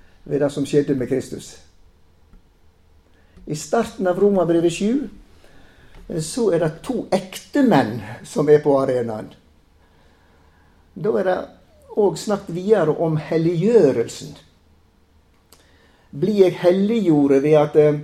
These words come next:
Guds lov, krav og bud skal pushe meg og true meg og dytte meg?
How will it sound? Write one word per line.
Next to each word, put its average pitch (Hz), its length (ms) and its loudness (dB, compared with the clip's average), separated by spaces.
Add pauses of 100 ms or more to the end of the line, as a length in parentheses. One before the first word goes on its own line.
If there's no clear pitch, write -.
(560)
Guds 196 320 -2
lov, 214 640 4
krav 185 520 0
og 151 240 0
bud 180 340 0
skal - 240 -2
pushe 196 760 0
meg 147 240 2
og 151 440 0
true 196 680 4
meg 143 260 0
og 151 400 0
dytte 202 600 2
meg? 151 240 0